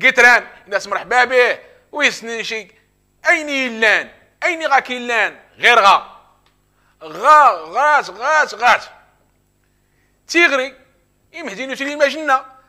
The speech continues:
تخص ما تموجي مشي الحاجات. إيه واش مرحبا بكم وسهلا. إنه نعمي تبون.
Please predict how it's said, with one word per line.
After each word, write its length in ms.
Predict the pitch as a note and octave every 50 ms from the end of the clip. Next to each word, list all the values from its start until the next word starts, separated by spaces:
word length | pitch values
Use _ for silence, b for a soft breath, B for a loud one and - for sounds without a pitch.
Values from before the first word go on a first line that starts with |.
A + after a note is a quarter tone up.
| _ _ _
تخص 180 | - - - D#4+
ما 80 | E4 C#4
تموجي 360 | - D4 D4+ D4+ D4 C4 C#4+
مشي 220 | C#4 - - D4
الحاجات. 460 | C4 - C#4+ C#4 C#4 B3+ F#4 F4+ - - - _ _ _ _ _ F3
إيه 60 | F3+
واش 200 | A3+ C4 A#3 A#3+
مرحبا 260 | A#3+ G3+ - G3+ A3+
بكم 280 | G#3+ G#3+ G3 G#3 G#3 G3+
وسهلا. 360 | F3+ E3+ E3 E3 D#3+ C#3 - - _
إنه 200 | D3 C3+ C3 C3+
نعمي 200 | C3 B2+ C#3 C#3
تبون. 280 | - A2+ C3+ C3 A#2